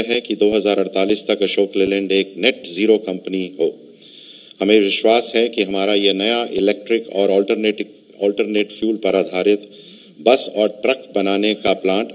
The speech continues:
अशोक लेलैंड और उत्तर प्रदेश की इन लक्ष्यों को साकार करने में एक अहम भूमिका निभाएगा। अशोक लेलैंड और हिंदुजा ग्रुप न केवल उत्तर प्रदेश सरकार के प्रति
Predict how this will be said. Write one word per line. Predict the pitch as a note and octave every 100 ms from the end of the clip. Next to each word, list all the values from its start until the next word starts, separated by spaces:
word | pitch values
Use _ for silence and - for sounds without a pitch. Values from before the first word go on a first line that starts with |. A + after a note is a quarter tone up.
| F2
अशोक | - G#2 G#2+ G2
लेलैंड | F#2+ G2+ D3 - - _ -
और | A2 C#3+
उत्तर | G#2+ - A2
प्रदेश | G2+ F#2+ G2+ -
की | -
इन | G2+ - G2 F2+
लक्ष्यों | F#2 - G2
को | F#2 F#2+
साकार | - D#2 E2+ F#2
करने | - E2+ E2+
में | E2 G#2 - - -
एक | F2 -
अहम | F2 F#2
भूमिका | E2 E2 E2 F2
निभाएगा। | E2 C2+ C#2 C2 C2+ - - - - - - -
अशोक | - A#2+ A#2+
लेलैंड | A#2+ A2+ A#2 G#2+
और | G2+ -
हिंदुजा | F#2+ F#2 G2 G#2
ग्रुप | G#2 A2+ A#2 - - -
न | F#2 F#2+
केवल | G2+ F#2+ G2
उत्तर | F#2 G2+
प्रदेश | F#2+ F#2 G2
सरकार | - E2+ G2 G2+
के | G2 G2
प्रति | - F#2 F2+ G#2 - -